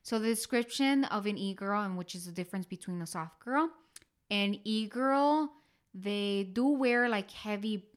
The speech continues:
or the blush on their cheek and their nose,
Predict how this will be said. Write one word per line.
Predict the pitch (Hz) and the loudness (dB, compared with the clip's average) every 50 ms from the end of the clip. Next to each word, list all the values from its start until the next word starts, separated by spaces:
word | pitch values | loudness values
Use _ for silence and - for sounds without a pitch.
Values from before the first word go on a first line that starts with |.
| _ _ - | _ _ -8
or | 185 165 165 165 170 165 180 | -6 -6 -4 -6 -8 -8 -10
the | 196 185 185 | -8 -6 -6
blush | 175 196 190 185 185 190 196 - - - - - - - - | -2 -2 0 2 2 2 0 -2 -6 -8 -10 -10 -12 -12 -10
on | - 180 180 175 | -8 -6 -6 -6
their | 165 160 | -6 -8
cheek | - - - - 247 247 247 233 240 226 | -8 -6 -4 0 0 2 0 0 -2 -4
and | 196 185 | -6 -6
their | 175 165 165 | -6 -6 -6
nose, | 170 175 185 196 208 214 214 208 208 208 214 214 208 | -4 -4 -2 0 0 2 2 2 2 2 0 0 -2